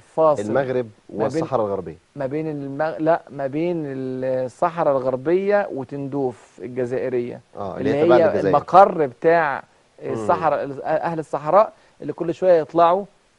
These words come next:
Speaker 1: يضربوا المغرب، كل شوية يطلعوا يضربوا المغرب. فقامت عاملة المغرب على حدودها
Speaker 2: مم.
Speaker 1: اللي هي الصحراء الغربية كلها، وآخر جنوب الجزائر، جنوب المغرب، ما يفصلها عن دولة الجزائر المجاورة اللي هي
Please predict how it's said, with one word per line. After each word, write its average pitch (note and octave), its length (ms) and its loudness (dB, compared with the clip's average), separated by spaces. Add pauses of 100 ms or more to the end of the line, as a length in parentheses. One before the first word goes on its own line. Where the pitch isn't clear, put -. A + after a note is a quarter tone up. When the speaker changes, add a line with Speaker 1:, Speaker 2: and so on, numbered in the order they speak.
(100)
Speaker 1:
يضربوا D#3 380 0
المغرب، C#3+ 420 -2
كل D3+ 160 -6
شوية E3 120 0
يطلعوا D#3+ 240 2
يضربوا D3+ 200 0
المغرب. C#3 320 -6
فقامت E3+ 320 -4
عاملة A3 380 2
المغرب F#3 680 0
على D#3+ 160 4
حدودها D3+ 460 4 (360)
Speaker 2:
مم. A2+ 180 -10 (160)
Speaker 1:
اللي C#3+ 180 -2
هي F3+ 100 2
الصحراء F3 400 0
الغربية D3+ 280 2
كلها، D3+ 580 2 (540)
وآخر D#3 460 -2
جنوب D#3+ 260 -4
الجزائر، D#3 500 0
جنوب D3+ 300 -2
المغرب، D#3 760 -2 (380)
ما A#3 300 2
يفصلها A3 760 -2 (420)
عن F3+ 280 -2
دولة F#3 300 2
الجزائر D3 440 -2
المجاورة C#3+ 520 -2
اللي D3 140 -4
هي D#3+ 220 0